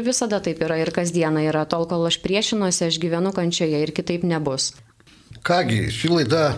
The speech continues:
Speaker 2: artėja prie pabaigos. Dėkuoju tau, Sigita, dėkuoju tau,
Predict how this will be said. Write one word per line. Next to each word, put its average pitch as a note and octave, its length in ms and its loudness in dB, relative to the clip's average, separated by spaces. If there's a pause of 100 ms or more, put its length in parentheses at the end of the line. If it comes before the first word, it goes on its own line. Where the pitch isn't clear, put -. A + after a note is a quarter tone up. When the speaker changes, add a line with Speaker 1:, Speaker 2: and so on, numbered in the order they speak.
(120)
Speaker 2:
artėja C#3 400 0
prie A2+ 160 0
pabaigos. A2+ 480 2
Dėkuoju A2+ 460 0 (420)
tau, A#2 240 0
Sigita, A2 560 -2
dėkuoju G2 480 -2
tau, A2 160 2